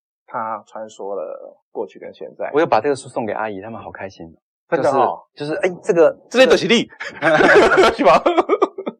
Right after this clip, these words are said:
Speaker 2: 就练够熟了，他们没有，从来没有想过自己的故事可以变成舞台剧，
Speaker 1: 可以变成书。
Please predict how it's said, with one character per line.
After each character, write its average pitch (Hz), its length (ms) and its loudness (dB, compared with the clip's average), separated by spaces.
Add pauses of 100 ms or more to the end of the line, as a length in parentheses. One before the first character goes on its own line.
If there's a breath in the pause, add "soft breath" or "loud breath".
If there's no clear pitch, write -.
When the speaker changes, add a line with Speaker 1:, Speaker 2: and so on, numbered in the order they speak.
(100)
Speaker 2:
就 185 140 6
练 165 280 4
够 151 220 4
熟 104 200 -6
了， 98 240 -6
他 202 120 4
们 170 80 2
没 165 80 2
有， 156 80 0
从 160 120 2
来 160 60 6
没 160 80 0
有 170 80 2
想 135 220 0
过 147 120 2
自 143 140 -2
己 117 160 -6
的 107 180 0
故 131 200 -4
事 127 120 -10
可 135 120 -8
以 131 40 -2
变 131 140 -2
成 120 100 -8
舞 107 80 -10
台 110 120 -8
剧， 170 80 2
Speaker 1:
可 165 60 0
以 - 20 2
变 156 40 0
成 143 100 0
书。 135 220 -4